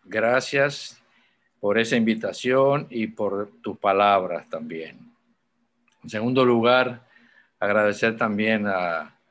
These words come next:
mi amiga, eh, querida amiga María Elena Ditren, eh, por sus palabras y por su afecto de siempre. Eh, me honran ambos, eh, al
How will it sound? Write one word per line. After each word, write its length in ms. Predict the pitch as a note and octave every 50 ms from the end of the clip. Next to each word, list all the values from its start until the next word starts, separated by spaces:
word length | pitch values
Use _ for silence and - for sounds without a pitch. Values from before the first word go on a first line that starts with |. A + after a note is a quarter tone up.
| _ _ _ _ _ _ _ _ _ _
mi 260 | - F#2 F#2 F2+ F2+
amiga, 760 | F#2 F#2 F#2+ G#2+ A2+ A#2 A#2 A#2 A#2+ A#2 A2+ A#2 A2+ A2+ - _ _ _ _ _ _ _ _ _ _
eh, 920 | - F#2 F2+ F2+ F2 E2 E2 E2 D#2+ D#2+ D#2+ D#2 D2 D2+ - - _ _ _
querida 380 | - F#2 F#2 G2+ G#2 G#2 G2+
amiga 440 | G2 G2 G2+ G#2 G#2 G2+ G2+ G2+ G2 F#2
María 320 | F#2 F#2 F2+ F2+ F2+ F2+
Elena 640 | F#2+ G2+ G#2+ A2 A2 G#2+ A2 G#2+ G#2+ A2+ A2 - _ _
Ditren, 600 | - D#2+ - _ - A2+ A#2 A#2 A#2 A#2 A#2+ A#2+ - _ _ _ _ _ _ _ _ _ _ _ _ -
eh, 540 | - F2 E2+ E2+ E2 D#2+ D#2+ D#2+ D#2 D#2 - _ _ -
por 120 | F2 F2
sus 140 | - F#2 -
palabras 840 | _ G#2+ G2 F#2 G#2+ A2 A2+ A2+ A2+ A2 A2+ A2 G#2+ G#2+ - - -
y 80 | F2+ E2
por 280 | _ - F2 E2+ D#2
su 320 | - _ F#2+ E2 D#2+ E2+ E2+
afecto 580 | E2+ - - A2 G#2 F2+ - _ - F#2 F2+
de 120 | F2+ E2+ D#2
siempre. 720 | - - G#2+ A2 A#2 A#2+ A#2+ A2+ A#2+ A#2+ A#2+ A#2 A#2 - _ _ _ _ _ _ _ _ _ _ _ -
Eh, 760 | - F2 F2 E2+ E2 D#2 D#2 D#2 D2+ D#2 D#2 D#2+ D#2+ E2 - _ _ -
me 180 | G2 G#2 G#2
honran 580 | G#2+ A2 A2+ A2+ A2 A2 A2+ A2+ A2 A2 A2 -
ambos, 680 | - A2+ A2 A2+ A2+ A2 A2 G#2+ G#2+ - - - - - _ _ _ _ _ _ _ _ _ -
eh, 460 | G2 F2+ F2 F2 E2+ D#2+ D#2+ E2 E2 -
al 400 | F#2 F2 F2 E2+ E2+ E2 D#2